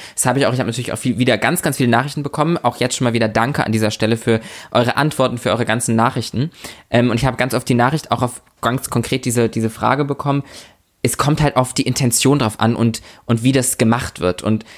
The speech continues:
genau das ist es natürlich. Ich denke, wenn die Frage so konkret ist, wie sie hier gestellt ist, ist es für mich Sexismus, weil der Mann anders handelt, weil es eine Frau ist.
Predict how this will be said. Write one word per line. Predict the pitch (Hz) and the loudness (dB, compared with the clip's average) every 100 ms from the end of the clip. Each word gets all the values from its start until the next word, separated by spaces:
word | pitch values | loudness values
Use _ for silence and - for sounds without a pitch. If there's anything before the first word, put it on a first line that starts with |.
| - | -6
genau | 123 120 131 | 0 2 2
das | 131 | 2
ist | - 131 | 0 -2
es | 156 | 0
natürlich. | 160 - 160 180 185 - - _ _ | -2 0 2 2 0 -10 -20 _ _
Ich | 127 - | -6 -2
denke, | - 127 175 190 180 185 - _ | 0 0 0 2 2 2 -2 _
wenn | - 127 147 | 0 2 2
die | 147 | 0
Frage | - 127 135 | 0 0 2
so | 135 | 0
konkret | 135 123 131 131 | -2 -2 -2 -2
ist, | 135 - | -2 0
wie | |
sie | 127 | 0
hier | 127 117 | 2 0
gestellt | 113 127 143 | 2 0 0
ist, | - - | -4 -4
ist | 139 | -2
es | 170 | 0
für | - | 0
mich | 156 156 | 0 -2
Sexismus, | 151 - 156 165 170 - - - _ | -4 -2 -2 0 0 -4 -20 -20 _
weil | - 107 117 143 151 156 165 - _ _ _ _ _ _ - | -8 0 2 4 2 2 0 -10 _ _ _ _ _ _ 0
der | 123 | 2
Mann | 117 117 143 151 170 - _ _ _ _ _ _ _ _ _ _ _ _ - | 4 2 2 -2 -4 -10 _ _ _ _ _ _ _ _ _ _ _ _ -2
anders | 139 147 139 - | 0 0 0 -2
handelt, | 139 139 123 | 0 2 2
weil | 120 127 | 4 4
es | 127 | 2
eine | 117 110 | 0 0
Frau | - 107 95 | 2 0 0
ist. | 73 - - | -6 -8 -12